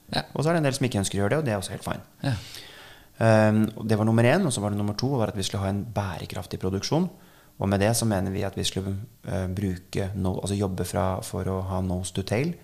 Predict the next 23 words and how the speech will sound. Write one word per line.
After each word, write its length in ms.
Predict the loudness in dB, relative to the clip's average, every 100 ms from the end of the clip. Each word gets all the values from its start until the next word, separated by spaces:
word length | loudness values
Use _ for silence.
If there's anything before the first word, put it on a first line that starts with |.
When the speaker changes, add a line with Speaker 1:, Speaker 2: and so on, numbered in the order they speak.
| -20
Speaker 2:
Hele 260 | -8 -4 -2
dyret 260 | -2 -2 -2
skulle 120 | -2 -2
brukes 160 | 2
opp. 200 | 2 2 -8 -20 -20 -20 -20 -16
For 100 | -2
hvis 120 | 0 2
det 80 | 4
er 200 | 4 4 2
en 100 | 0
ting 200 | -2 -2
som 160 | 0
har 80 | 0
mye 320 | 2 0 0
C 100 | 0 -2
O 40 |
to-koeffisienter, 800 | -2 -4 -4 -2 -2 2 0 0 -6
så 140 | -4 -2
er 40 |
det 60 | 0
jo 180 | -2 -2 -6
kjøtt. 380 | -8 -8 -16 -18 _ -6
Speaker 1:
Mhm. 240 | -2